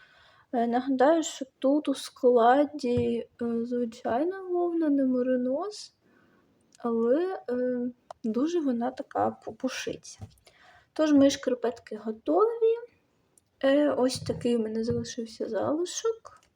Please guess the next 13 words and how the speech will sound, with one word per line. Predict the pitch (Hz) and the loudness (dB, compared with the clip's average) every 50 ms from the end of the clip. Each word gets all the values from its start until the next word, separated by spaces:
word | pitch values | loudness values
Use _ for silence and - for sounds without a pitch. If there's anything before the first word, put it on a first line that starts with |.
| _ _ _ _ _ _ _ - _ _ _ _ _ _ _ _ _ _ _ _ - | _ _ _ _ _ _ _ -20 _ _ _ _ _ _ _ _ _ _ _ _ -4
І | - 349 392 440 440 370 269 | -2 0 2 4 4 4 4
я | 254 233 | 4 2
піду | 240 - 233 220 226 | 2 -2 -2 0 0
їх | 226 220 - - | -2 -2 -4 -10
прати, | - - 208 196 196 269 - - - 427 427 - - - | -8 -6 -4 -2 -2 -2 -4 -2 -4 -4 -4 -4 -6 -8
і | 233 | -4
побачимось | - 233 220 226 214 254 302 - - 381 370 381 370 - | -4 -2 -2 0 0 0 0 -2 -4 -2 -2 -2 -4 -8
вже | - - - 349 359 370 370 381 440 466 | -10 -6 -2 0 0 0 0 -4 -4 -2
на | 302 254 247 247 247 262 285 302 302 | -2 0 0 0 0 0 -2 -2 -4
фінальному | - - 285 247 247 247 262 285 294 294 285 | -4 -4 -2 0 0 2 2 2 2 0 -2
підключенні | - 269 - - - - 220 220 220 - 294 285 294 | -2 -6 -10 -10 -6 -4 -4 -4 -2 -2 -2 -2 -2
цього | 294 - - 302 285 247 214 196 196 | -2 -4 -6 -6 -6 -4 -6 -6 -6
огляду. | 190 190 - - 202 208 214 214 | -6 -8 -8 -10 -12 -12 -12 -16